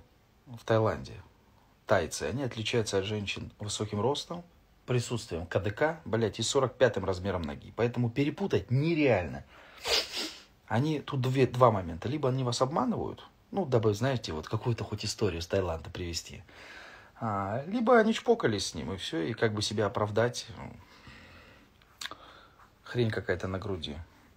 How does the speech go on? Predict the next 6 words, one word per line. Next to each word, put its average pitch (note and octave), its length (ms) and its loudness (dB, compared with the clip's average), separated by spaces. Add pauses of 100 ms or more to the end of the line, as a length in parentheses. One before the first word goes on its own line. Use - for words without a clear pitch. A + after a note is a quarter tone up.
(180)
<laughs> - 0 -
Блядь, A2+ 460 0 (160)
я D3+ 200 4
тебе - 460 -2 (380)
<laughs> D#3+ 180 -2 (640)
слышишь? C3+ 520 2